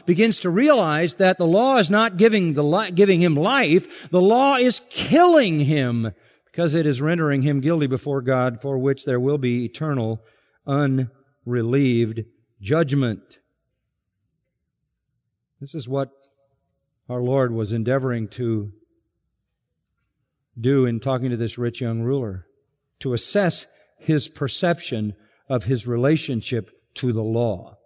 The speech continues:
And when you evangelize people, it's absolutely critical to do that. And you're looking for two things. One,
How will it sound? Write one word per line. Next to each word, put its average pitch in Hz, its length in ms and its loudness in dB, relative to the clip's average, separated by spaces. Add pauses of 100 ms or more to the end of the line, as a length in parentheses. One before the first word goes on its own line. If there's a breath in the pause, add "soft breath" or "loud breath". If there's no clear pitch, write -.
(480)
And 120 160 -4
when 147 120 0
you 170 100 2
evangelize 170 580 2
people, 170 300 -2
it's 143 100 -2
absolutely 156 380 -2
critical 160 400 -4
to 127 80 -2
do 147 200 2
that. 110 260 -2 (160 loud breath)
And 143 100 0
you're 139 100 2
looking 170 260 0
for 151 100 -6
two 185 200 0
things. 123 440 0
One, 170 420 0